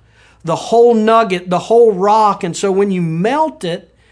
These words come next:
the heavier gold floats to the bottom and the lighter impurities float to the top.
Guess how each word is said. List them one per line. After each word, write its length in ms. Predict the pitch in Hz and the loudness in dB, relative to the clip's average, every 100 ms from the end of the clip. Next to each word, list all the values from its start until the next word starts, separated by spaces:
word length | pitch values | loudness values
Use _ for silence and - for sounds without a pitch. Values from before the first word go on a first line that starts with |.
| _ _ - | _ _ -10
the 80 | 175 | -8
heavier 520 | 165 240 240 226 208 | -2 -2 0 0 0
gold 440 | 175 214 220 208 - | 0 2 2 2 -2
floats 420 | 208 208 208 - | 0 0 -2 -6
to 80 | 190 | -6
the 100 | 165 | -6
bottom 480 | 156 196 202 175 165 | -2 0 0 -2 -6
and 100 | 160 | -6
the 60 | |
lighter 460 | 151 170 214 220 208 | -6 -4 -4 -4 -4
impurities 880 | 196 180 - 247 233 202 165 151 - _ _ _ | -6 -10 -10 -4 -2 -2 -4 -8 -10 _ _ _
float 600 | _ - 185 190 196 - - | _ -6 -2 -2 -2 -8 -10
to 460 | 214 196 185 175 _ _ | -4 -4 -4 -10 _ _
the 100 | 160 | -14
top. 540 | 156 - 180 170 139 | -12 -6 -6 -6 -12